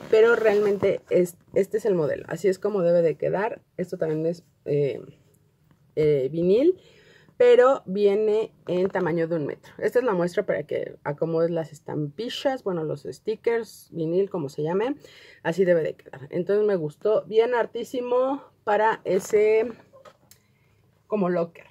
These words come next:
o no sé cómo llamarlo. Y ahora sí vamos con lo de Puchín.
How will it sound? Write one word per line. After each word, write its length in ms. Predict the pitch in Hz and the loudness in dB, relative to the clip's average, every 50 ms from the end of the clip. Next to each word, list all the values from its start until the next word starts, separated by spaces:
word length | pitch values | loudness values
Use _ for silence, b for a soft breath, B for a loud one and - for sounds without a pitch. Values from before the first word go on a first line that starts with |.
| _ - _ - | _ -20 _ -12
o 100 | 117 180 | -8 -6
no 140 | 190 190 190 | -4 -4 -4
sé 140 | 190 196 | -6 -6
cómo 180 | 190 196 196 185 | -6 -8 -8 -8
llamarlo. 480 | - 165 151 - - - - - - - - - _ _ - - - _ _ _ _ _ _ _ _ _ _ _ _ _ _ _ _ _ _ _ _ _ _ _ _ _ _ | -8 -12 -14 -16 -18 -18 -14 -12 -12 -12 -12 -16 _ _ -20 -20 -20 _ _ _ _ _ _ _ _ _ _ _ _ _ _ _ _ _ _ _ _ _ _ _ _ _ _
Y 200 | - 285 311 - | -8 -6 -4 0
ahora 260 | 202 240 240 226 233 | 0 2 2 2 2
sí 100 | 226 233 | 2 2
vamos 220 | 220 202 208 214 - | 2 2 2 0 0
con 140 | - 220 214 | 0 2 2
lo 100 | 220 220 | 4 4
de 120 | 226 226 | 2 2
Puchín. 560 | 220 262 254 254 - 320 302 311 320 302 - | 0 -2 -4 -2 -2 0 0 0 0 -2 -4